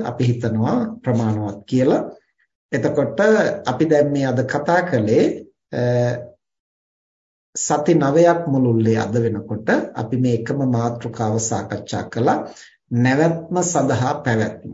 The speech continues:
එතකොට නැවැත්ම කියලා කිව්වේ භව ගමන නිමා කිරීම, නිවන් අවබෝධ කිරීම. නිවන් අවබෝධ කරන්නට, භව ගමන නිමා කරන්නට, කෙලෙස් නසන්නට,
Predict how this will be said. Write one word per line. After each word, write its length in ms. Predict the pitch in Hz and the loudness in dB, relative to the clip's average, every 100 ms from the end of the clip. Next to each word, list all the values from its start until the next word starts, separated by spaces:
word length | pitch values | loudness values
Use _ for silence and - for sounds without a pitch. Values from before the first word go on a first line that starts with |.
| - | -18
එතකොට 320 | - 117 107 | -10 -4 -2
නැවැත්ම 420 | 107 113 127 127 127 | 0 2 0 0 -4
කියලා 300 | 120 120 113 | -2 -2 -2
කිව්වේ 440 | 113 123 120 175 302 - - - | -2 -2 0 2 2 -2 -10 -2
භව 320 | 120 131 143 | 0 2 2
ගමන 320 | 131 131 131 127 | 0 0 0 0
නිමා 360 | 131 143 143 135 | 2 2 2 0
කිරීම, 460 | 139 123 110 101 90 | -2 0 0 0 -4
නිවන් 320 | 95 123 139 147 - | -4 0 0 -2 -2
අවබෝධ 520 | 135 139 135 131 120 113 | 2 2 4 2 2 0
කිරීම. 340 | 110 92 87 - | -2 -4 -4 -6
නිවන් 420 | 104 131 160 185 | -2 0 2 2
අවබෝධ 480 | 180 170 156 147 147 | 2 4 4 6 4
කරන්නට, 520 | 147 135 131 131 127 117 | 2 0 0 0 -2 -2
භව 220 | 101 110 147 | -2 0 0
ගමන 260 | 175 170 165 | 0 0 2
නිමා 300 | 156 143 135 | 2 2 -2
කරන්නට, 460 | - 127 120 120 120 - | -2 0 0 0 -4 -2
කෙලෙස් 320 | 139 170 175 | 2 2 2
නසන්නට, 640 | 196 175 165 139 127 120 | 0 -2 0 0 0 -2